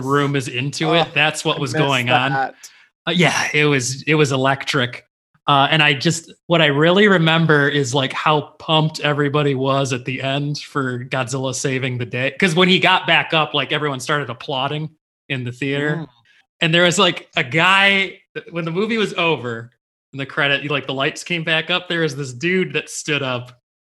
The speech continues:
Speaker 2: and, like, kinda speaking to, like, nobody in general. I mean, like, probably the people he was with, but just saying it out loud. He's like, "Man, the Avengers really need Godzilla on the team."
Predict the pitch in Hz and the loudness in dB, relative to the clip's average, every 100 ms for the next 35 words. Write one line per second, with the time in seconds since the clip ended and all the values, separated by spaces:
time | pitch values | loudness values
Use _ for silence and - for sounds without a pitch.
0 | _ _ 165 165 160 147 196 190 - - | _ _ -2 0 0 0 2 0 -2 -2
1 | 180 175 175 151 151 143 127 135 143 139 | -2 0 -4 -4 -4 -6 -6 -6 -4 -4
2 | 143 127 113 120 127 135 135 135 139 135 | -6 -6 -8 -8 -8 -6 -4 -2 -4 -4
3 | 131 - 156 139 123 147 139 123 127 117 | -6 -6 -4 -4 -6 -8 -8 -8 -8 -8
4 | 120 135 135 135 - - 143 127 135 139 | -6 -8 -8 -10 -8 -6 -4 -4 -4 -4
5 | 135 135 131 139 139 135 160 147 - - | -4 -4 -4 -4 -4 -2 0 0 -4 -16
6 | - _ 151 180 196 165 135 113 - - | -20 _ 2 4 6 4 2 -2 -12 -20
7 | _ 175 156 151 208 190 170 131 147 180 | _ 2 2 4 4 4 4 4 4 6
8 | 175 170 165 165 151 123 160 147 135 127 | 6 6 4 2 2 2 4 4 4 0
9 | 123 120 131 120 117 | -4 -6 -4 -4 -4